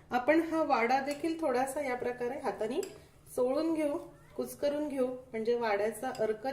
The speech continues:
छान पाण्यामध्ये उतरेल. वाडा भिजलेला आहे.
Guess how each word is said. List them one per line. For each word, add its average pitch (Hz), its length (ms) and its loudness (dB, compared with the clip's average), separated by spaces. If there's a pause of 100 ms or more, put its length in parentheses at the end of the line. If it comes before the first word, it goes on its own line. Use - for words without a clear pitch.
छान 254 220 -2
पाण्यामध्ये 240 580 -2
उतरेल. 233 400 0 (2750)
वाडा 220 280 2
भिजलेला 226 600 4
आहे. 254 360 2